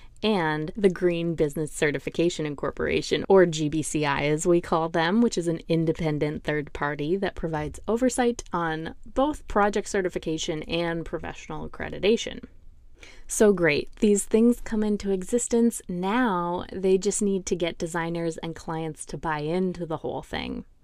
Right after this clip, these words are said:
The leed steering committee worked with other nonprofits and particularly government agencies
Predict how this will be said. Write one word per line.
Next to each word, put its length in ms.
The 100
leed 460
steering 580
committee 400
worked 300
with 160
other 240
nonprofits 800
and 320
particularly 960
government 640
agencies 800